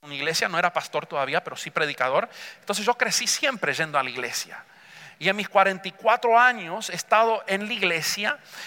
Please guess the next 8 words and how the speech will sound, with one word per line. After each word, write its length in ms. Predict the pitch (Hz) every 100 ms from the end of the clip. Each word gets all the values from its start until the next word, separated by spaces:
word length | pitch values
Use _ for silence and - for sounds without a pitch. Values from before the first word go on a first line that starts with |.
| -
en 180 | 175 175
un 100 | 202
ambiente 380 | 220 208 214 196
de 60 | 175
servicio, 680 | 170 151 180 226 - 202 185
de 100 | 156
ministerio, 840 | 151 143 - 220 220 208 202 185 - - - -
y, 200 | 190